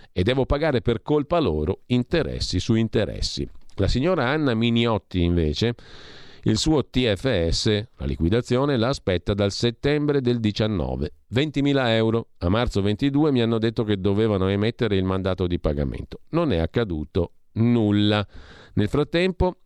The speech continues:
cosa accade? Ironia della sorte, un giorno sì e l'altro pure, dice Anna, ricevo offerte di prestiti da parte dell'inps stessa. Che siano al corrente che avrei proprio bisogno di quei soldi?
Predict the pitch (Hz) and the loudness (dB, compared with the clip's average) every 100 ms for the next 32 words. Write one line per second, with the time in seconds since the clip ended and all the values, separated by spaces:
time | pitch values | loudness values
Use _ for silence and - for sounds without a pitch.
0 | - - 107 98 - 76 87 143 - 123 | -6 -2 0 0 0 0 0 -2 0 0
1 | 135 123 120 - 110 95 90 120 - 113 | 2 2 2 0 0 0 0 -2 0 2
2 | 123 120 113 123 87 90 147 - 113 92 | 2 0 0 0 0 0 -2 2 2 2
3 | 78 - 113 117 151 156 - - - - | -2 0 0 0 0 -2 -6 -20 -20 -20
4 | - 110 110 147 135 110 101 - 117 90 | 0 0 2 2 2 2 0 0 0 0
5 | - 85 98 101 117 135 127 - 147 139 | 0 0 0 0 0 0 -2 0 0 0
6 | - 156 156 196 190 - 107 117 131 143 | 0 0 0 -2 0 2 0 2 2 2
7 | 120 95 90 104 98 - 85 82 - 95 | 2 0 0 0 0 0 0 0 0 0
8 | 85 - - - - 95 - 143 127 123 | -2 -8 -20 -20 -2 0 2 0 0 0
9 | 123 127 160 139 113 135 143 113 107 110 | -2 0 0 0 0 0 2 0 2 0
10 | 107 117 110 104 113 110 107 120 131 78 | 0 0 0 0 0 0 0 0 0 -2
11 | 69 71 101 | -2 0 -2